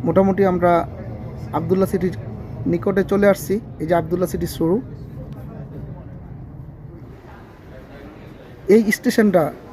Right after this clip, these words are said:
পৃথিবীর হাতের গোনা যে কয়েকটা সুন্দর স্মার্ট স্টেশন আছে, তাদের মধ্যে এটা একটি। অনেক সুন্দর, হয়তো ভিডিওতে কেমন দেখতে পান আপনাদেরকে বোঝাতে পারবো না, তবে বাস্তবে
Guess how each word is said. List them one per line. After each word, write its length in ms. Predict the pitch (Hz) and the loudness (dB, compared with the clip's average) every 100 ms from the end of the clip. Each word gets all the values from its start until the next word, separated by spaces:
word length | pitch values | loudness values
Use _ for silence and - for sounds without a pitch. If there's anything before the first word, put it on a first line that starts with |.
| - - - - | -18 -16 -16 -6
পৃথিবীর 320 | 220 226 214 | -2 0 2
হাতের 560 | 202 - 165 170 220 214 | 0 -2 0 4 6 6
গোনা 380 | 202 214 196 170 | 4 4 4 4
যে 140 | 175 - | 0 2
কয়েকটা 360 | 185 190 - 190 | 4 4 4 0
সুন্দর 640 | - - 180 196 185 - | 0 -2 2 4 4 2
স্মার্ট 420 | - 202 196 185 | -2 2 2 2
স্টেশন 360 | - 220 220 202 | -2 -4 0 0
আছে, 260 | 196 190 - - | 2 0 -2 -6
তাদের 200 | 190 185 | -2 0
মধ্যে 220 | 190 180 175 | 0 2 2
এটা 140 | 175 | 4
একটি। 280 | 170 - 139 - - - - - - - - - - - - - - | 2 0 -8 -8 -18 -18 -18 -18 -18 -18 -18 -18 -18 -18 -16 -16 2
অনেক 200 | 202 247 | 4 4
সুন্দর, 380 | - 190 160 143 - - - - - - - - - - - | 4 4 4 2 -2 -14 -16 -18 -18 -16 -16 -16 -18 -18 -6
হয়তো 180 | 160 170 | -2 0
ভিডিওতে 400 | 160 180 196 202 | 2 2 4 2
কেমন 360 | - 202 202 | 4 4 4
দেখতে 280 | 190 185 202 | 4 2 2
পান 300 | 190 196 190 - - | 4 4 4 -2 -10
আপনাদেরকে 380 | 160 175 180 180 | -4 0 0 0
বোঝাতে 500 | 170 - 156 165 160 | -4 -4 -2 0 2
পারবো 260 | 165 170 156 | 2 4 4
না, 180 | 156 160 - - - - - - | 2 0 -4 -16 -16 -16 -10 -2
তবে 120 | 165 | 0
বাস্তবে 460 | 151 160 - 202 | 2 0 0 0